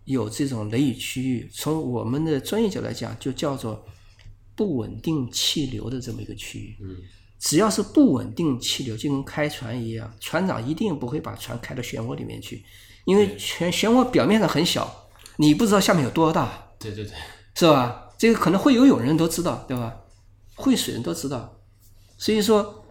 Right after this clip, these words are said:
Speaker 1: 当预报这里有雷雨区的时候，那么按照规则，飞机就要绕飞。那如果说这片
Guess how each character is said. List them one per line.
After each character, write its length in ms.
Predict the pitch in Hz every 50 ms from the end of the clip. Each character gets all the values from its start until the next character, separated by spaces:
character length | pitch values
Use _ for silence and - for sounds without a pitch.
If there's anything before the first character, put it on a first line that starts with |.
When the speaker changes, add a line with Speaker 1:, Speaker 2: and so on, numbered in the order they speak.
| - - - - - - - - - _ _ _ _ _ _ _ _
Speaker 1:
当 440 | - 240 240 240 247 254 - - - - - - - -
预 180 | 254 285 254
报 220 | 208 - 240 214 196
这 120 | 196 214
里 160 | 196 185 160
有 180 | 139 123 117 113
雷 120 | 117 135
雨 160 | 170 165 123
区 380 | 107 - - - - 139 139 131
的 40 | 123
时 200 | 120 - 120 110
候， 360 | 113 123 110 107 - - - -
那 100 | 143 139
么 220 | 127 123 117 113 - -
按 160 | - 143 147
照 100 | 139 127 120
规 260 | - - 247 254 247
则， 480 | - - 120 110 107 110 - - - - - - - - - - _ - - -
飞 300 | - - 147 143 143 139
机 160 | - 139 139
就 140 | - - 135
要 100 | 117 117
绕 240 | 127 135 127 110 104
飞。 320 | - - 117 107 113 - - - - - - - - - - _ - - - - _ _ _ _ _ _ _
那 160 | - 175 180
如 240 | 175 156 160 233 269
果 160 | 233 - 151 139
说 200 | 131 185 180 175
这 200 | 180 202 190 175
片 420 | 185 - 180 160 165 - - -